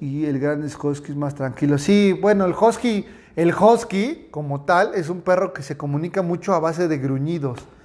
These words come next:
Y no con esto quiere decir que esté enojado. Eh, aquí tenemos huskies en la escuela, Skipper en especial,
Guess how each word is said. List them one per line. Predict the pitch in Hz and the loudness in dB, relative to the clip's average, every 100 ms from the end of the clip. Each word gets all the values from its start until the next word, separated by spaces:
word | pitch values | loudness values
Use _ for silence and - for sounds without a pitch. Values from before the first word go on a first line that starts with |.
| _ _ _ _ - | _ _ _ _ -8
Y | 151 | -2
no | 151 190 196 - - | 2 2 2 -4 2
con | 202 190 | 4 4
esto | 196 202 190 | 4 2 2
quiere | 190 185 | 4 6
decir | 170 190 | 4 0
que | 185 | -4
esté | 156 185 | -2 -2
enojado. | 170 147 190 196 170 - - - _ _ | -2 0 2 2 0 -4 -12 -20 _ _
Eh, | 160 160 | -4 -2
aquí | 165 160 196 | -2 -4 0
tenemos | 220 208 202 - | 2 4 2 2
huskies | 208 202 | 0 0
en | 185 160 | -4 -4
la | |
escuela, | 143 - 185 208 208 156 | -4 0 4 6 6 4
Skipper | 143 185 180 214 185 | 0 -6 0 0 2
en | 143 | -2
especial, | 143 147 139 170 226 | -4 -4 2 2 2